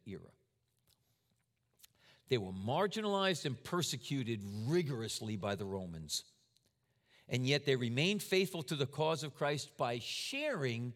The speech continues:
sacrificing in Paul's difficulties. They didn't just feel for Paul, say they were gonna pray for him, which are both important,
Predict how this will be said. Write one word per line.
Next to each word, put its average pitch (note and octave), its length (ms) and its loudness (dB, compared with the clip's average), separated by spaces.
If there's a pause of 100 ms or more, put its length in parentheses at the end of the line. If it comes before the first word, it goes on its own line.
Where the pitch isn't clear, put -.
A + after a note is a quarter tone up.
(100)
sacrificing A#2 1300 -2 (300)
in A#2+ 340 0
Paul's C3 560 -2
difficulties. F#2 800 -6 (680)
They A#3+ 80 4
didn't C4+ 240 -2
just G3 200 0
feel F3 380 0
for E3 160 -2
Paul, D3+ 580 2
say C3+ 200 2
they C#3+ 100 0
were D3 80 -4
gonna D#3 140 0
pray C#3 340 0
for B2+ 400 -2
him, C3 140 -2
which A#2+ 180 -2
are G#2+ 60 -2
both A2 320 -4
important, G#3+ 640 -6